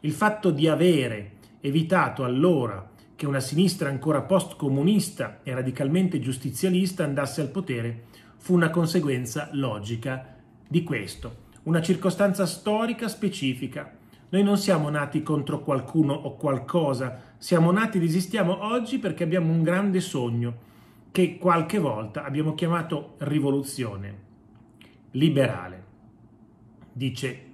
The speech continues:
Berlusconi, che poi aggiunge: Abbiamo fatto molto in questi anni, gli storici del futuro ce ne daranno atto, forse più di quanto fanno i cronisti di oggi.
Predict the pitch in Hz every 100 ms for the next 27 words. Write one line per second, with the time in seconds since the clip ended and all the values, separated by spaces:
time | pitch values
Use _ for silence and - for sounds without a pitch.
0 | - - 139 120 123 - 131 113 117 151
1 | - 175 160 120 139 127 117 123 123 -
2 | - _ - - - - - 143 208 190
3 | 214 - 196 233 220 196 180 165 160 208
4 | - - 208 - 190 220 233 247 269 277
5 | - - - 160 165 - - 226 208 -
6 | 165 180 - 190 - 247 220 190 175 165
7 | 175 180 165 160 117 110 - 131 165 156
8 | 160 156 185 175 180 127 110 117 120 -
9 | - - - 170 151 151 156 - 156 135
10 | 123 - 135 120 131 113 107 101 117 -